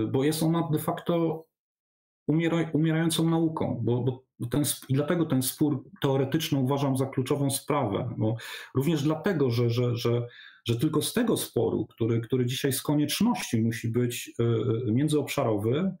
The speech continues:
e, może się wyłonić nowy model, e, e, makroekonomiczny. No, bo, bo musimy jakby postawić sprawę jasno, że, że nikt z nas tak naprawdę nie wie, jak miałby on, e, e, e, wyglądać, pomimo, a mimo,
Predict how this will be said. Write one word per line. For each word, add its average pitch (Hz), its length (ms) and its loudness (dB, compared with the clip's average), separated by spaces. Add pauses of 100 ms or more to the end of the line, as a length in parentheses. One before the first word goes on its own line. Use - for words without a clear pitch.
(640)
e, 123 140 2
może 160 280 2
się 170 160 0
wyłonić 143 500 2
nowy 135 220 2
model, 117 420 2
e, 117 240 -4
e, - 20 0 (1000)
makroekonomiczny. 110 1040 -2 (200)
No, 143 340 -2
bo, 147 120 2
bo 143 280 -2
musimy 160 540 0 (140)
jakby 160 280 2 (280)
postawić 165 400 0
sprawę 180 360 0
jasno, 185 400 2
że, 123 180 2
że 123 200 2
nikt 208 320 2
z - 40 -2
nas 113 300 2
tak 113 140 0
naprawdę 120 600 0 (300)
nie 147 200 2
wie, 123 200 2
jak 123 180 0
miałby 120 420 0
on, 117 340 2 (380)
e, 113 40 2
e, 113 40 4
e, 107 1000 0
wyglądać, 117 760 0
pomimo, 139 440 2
a 123 60 4
mimo, 147 400 0